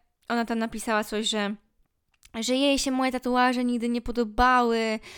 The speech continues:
że jak robiłam jakiś, to ona mi mówiła, że jest fajny tylko po to, żebym nie czuła się z tym źle i w ogóle, że są brzydkie, coś tam, coś tam.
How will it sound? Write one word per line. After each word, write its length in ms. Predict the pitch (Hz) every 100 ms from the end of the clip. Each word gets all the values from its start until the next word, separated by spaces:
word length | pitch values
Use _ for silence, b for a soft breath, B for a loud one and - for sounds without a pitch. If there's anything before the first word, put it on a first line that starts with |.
| B B
że 140 | -
jak 300 | 226 226 -
robiłam 640 | 240 247 233 240 247 233 220
jakiś, 500 | 226 226 - 214 202
to 180 | - -
ona 200 | 226 220
mi 120 | 220
mówiła, 380 | 226 214 233 220
że 80 |
jest 180 | 214 214
fajny 560 | - - 226 220 220 214 B B B
tylko 260 | - 220 220
po 200 | - 233
to, 140 | 240
żebym 580 | 214 220 202 214 214 214
nie 120 | 220
czuła 300 | 214 233 220
się 120 | 233 214
z 80 |
tym 180 | - 214
źle 520 | 208 - 226 220 220 -
i 80 | 202
w 100 | 196
ogóle, 640 | 190 214 214 214 208 208
że 180 | 202 202
są 220 | - 202
brzydkie, 600 | 202 202 220 214 - 214
coś 220 | - 220
tam, 160 | - 214
coś 260 | - 233 -
tam. 300 | 214 208